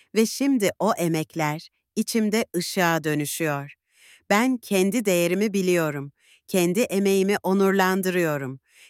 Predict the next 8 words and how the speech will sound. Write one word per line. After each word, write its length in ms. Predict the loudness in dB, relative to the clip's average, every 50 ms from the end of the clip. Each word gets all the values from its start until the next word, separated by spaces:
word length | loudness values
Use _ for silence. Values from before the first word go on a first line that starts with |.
| _ -2
Kendi 360 | 0 2 2 2 2 0 -2
gücümle 580 | -2 -4 -2 0 0 0 2 2 0 0 0
var 240 | 0 2 2 2 0
oluyorum. 640 | 0 -2 -4 -2 -2 -2 -2 -2 -4 -6 -10 -12 -14 _ _ _ _ _ _ _ _ _ _ _ _ _ _ _ _ _
Şifa 600 | -14 -8 -4 -2 -4 -2 0 0 0 0 0 -2
ve 160 | -2 -2 -2 -2 -4
ışık 380 | -4 -4 -4 -4 -6 -6 -6 -4
çağrısı. 640 | -2 0 0 0 0 -2 -4 -8 -8 -10 -10 -12